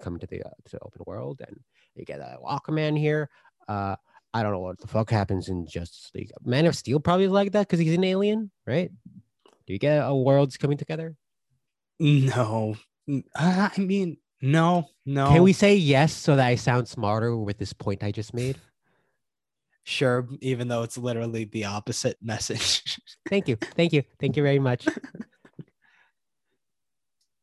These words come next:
Speaker 1: Yahya Abdul-Mateen the second.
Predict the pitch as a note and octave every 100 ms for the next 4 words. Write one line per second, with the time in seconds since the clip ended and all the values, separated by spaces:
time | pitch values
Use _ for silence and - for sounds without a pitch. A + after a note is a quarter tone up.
0 | _ _ _ _ _ _ _ _ _ -
1 | B3 C#4 A3 D#3+ D#3 C#3+ - C3 G#2+ -
2 | G2+ C#2+ -